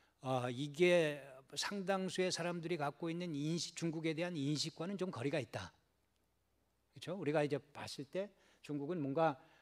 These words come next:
어, 지금 지나치게 공세적일 정도로 이제 보일 정도로, 어, 세게 나가고 있는데 이-, 그럼 이건 어떻게 해석을 할 거냐? 굳이 본다면은 아마, 어, 이게 미국과 중국이라는 이 두 개의 국가를 놓고 봤을 때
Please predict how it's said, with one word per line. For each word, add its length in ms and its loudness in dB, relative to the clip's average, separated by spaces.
어, 420 2
지금 320 -2
지나치게 460 2
공세적일 680 2
정도로 520 2
이제 180 -2
보일 260 2
정도로, 720 2
어, 220 -2
세게 260 0
나가고 420 0
있는데 280 -8
이-, 80 -8
그럼 240 2
이건 180 0
어떻게 280 0
해석을 280 0
할 120 -6
거냐? 580 -8
굳이 260 -4
본다면은 680 2
아마, 380 -2
어, 800 -2
이게 240 2
미국과 680 0
중국이라는 800 0
이 200 -4
두 240 -4
개의 380 4
국가를 440 -2
놓고 280 -2
봤을 300 -2
때 240 0